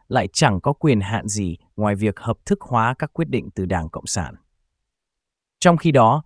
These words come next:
chính các kỳ đại hội Đảng Cộng sản tổ chức năm năm năm lần mới thật sự quan trọng, vì chính Đảng Cộng sản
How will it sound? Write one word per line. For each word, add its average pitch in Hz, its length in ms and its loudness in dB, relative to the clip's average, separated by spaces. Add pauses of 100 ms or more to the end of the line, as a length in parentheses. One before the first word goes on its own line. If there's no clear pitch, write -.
(220)
chính 170 260 4
các 208 200 0
kỳ 127 180 0
đại 104 180 0
hội 107 200 -2
Đảng 95 220 -4
Cộng - 180 -10
sản - 340 -6 (280)
tổ 104 120 0
chức - 300 0
năm 147 260 2
năm 127 240 2
năm 120 180 2 (100)
lần 98 340 -2 (380)
mới 127 240 4
thật 143 220 -2
sự - 300 -2
quan 113 220 0
trọng, - 260 -4 (300)
vì 120 180 0
chính 180 280 4
Đảng 135 200 6
Cộng - 180 -6
sản - 340 -6